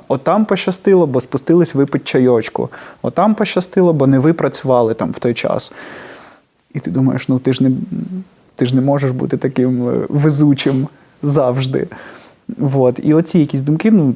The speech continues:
типу, не подобається. Ти хочеш бути продуктивним, а ноги дерев'яні, і ти все робиш, але з дуже великим зусиллям. І потім сидиш, е,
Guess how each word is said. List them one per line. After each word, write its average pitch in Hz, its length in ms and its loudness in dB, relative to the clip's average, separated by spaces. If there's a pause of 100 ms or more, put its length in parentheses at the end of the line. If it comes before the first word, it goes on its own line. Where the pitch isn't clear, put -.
типу, 127 220 -4
не 131 120 2
подобається. 104 720 -2
Ти 123 100 -4
хочеш - 320 -4
бути 139 180 0
продуктивним, 147 840 2 (200)
а 143 120 -2
ноги 143 260 4
дерев'яні, 143 920 2
і - 120 -4
ти 139 460 2
все - 240 0
робиш, 160 440 2
але 135 220 2
з 131 60 -4
дуже 143 220 2
великим 135 360 2
зусиллям. 127 640 0 (640)
І 147 40 -4
потім 143 300 0
сидиш, 147 440 -2
е, 131 160 0